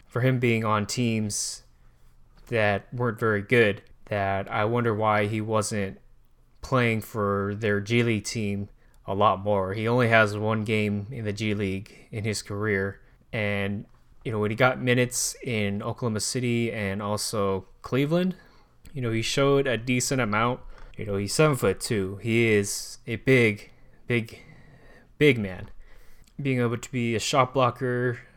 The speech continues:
good rebounder, finishing at the basket. Uh, the reason probably he hasn't stick to a, to a team yet, he still is not,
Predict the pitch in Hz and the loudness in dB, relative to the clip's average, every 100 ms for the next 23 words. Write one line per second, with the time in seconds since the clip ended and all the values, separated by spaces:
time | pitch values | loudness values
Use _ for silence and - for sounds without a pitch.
0 | - 131 113 120 127 123 120 120 120 117 | -8 -4 0 0 0 0 0 0 -2 -4
1 | - - - - - - 131 117 127 117 | -8 -20 -20 -20 -20 -4 -2 -2 -2 -4
2 | 110 101 107 113 - 117 110 - - - | -6 -2 0 0 -2 -4 -4 -8 -20 -20
3 | - - - 110 101 98 110 139 151 139 | -20 -20 -12 -6 -6 -6 -6 0 0 2
4 | 143 135 123 127 123 127 123 120 110 107 | 2 2 4 2 4 2 2 2 0 -6
5 | - 113 - - 104 92 120 - _ - | -2 -2 -2 -4 -2 -4 -8 -14 _ -6
6 | 101 - 120 117 117 113 113 - - - | -6 -4 -2 0 2 2 2 -2 -16 -12
7 | 101 104 - - 117 110 110 82 _ _ | -6 -6 -6 -4 0 2 0 -4 _ _
8 | _ - 104 113 107 - | _ -18 -8 2 4 2